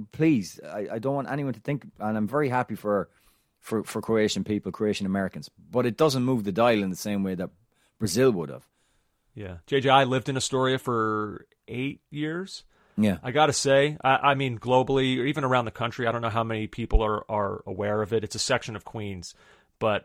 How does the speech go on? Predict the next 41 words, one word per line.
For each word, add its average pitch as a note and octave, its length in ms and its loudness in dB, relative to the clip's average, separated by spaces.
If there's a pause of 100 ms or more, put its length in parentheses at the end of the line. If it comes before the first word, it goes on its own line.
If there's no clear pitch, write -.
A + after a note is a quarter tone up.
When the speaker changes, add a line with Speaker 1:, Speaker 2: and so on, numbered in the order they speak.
(140)
Speaker 2:
all D#3 180 6
I F#3 60 4
could C#3+ 160 0
tell B2+ 240 0
you C#3 160 0
is C#3+ 200 0
my A#2+ 180 2
experience B2 520 -4
there, B2+ 460 0
especially - 380 -2
during A#2+ 220 -2
major A#2 220 -2
soccer A2 360 2
tournaments A#2+ 360 -6
like A2 160 -4
this, - 240 -2 (320)
it's - 160 -8
the C3+ 80 -6
closest D#3+ 560 0
thing C3+ 320 0
to B2+ 140 -6
being, B2 460 -2
to C3+ 100 -4
living B2+ 560 -2 (180)
in, A#2+ 160 -4
like, A#2 300 -2
all, - 360 -6
all C3+ 220 10
parts C#3 380 4
of A2+ 80 -6
the A#2+ 80 -2
world B2 440 2 (100)
that B2 120 2
you C3 80 6
Speaker 1:
Yeah. - 60 6
Speaker 2:
can C#3 100 -2
get A#2+ 300 2
within A#2 280 -2
one A#2 180 4
Speaker 1:
Yeah. A2+ 80 -6
Speaker 2:
area G#2 420 0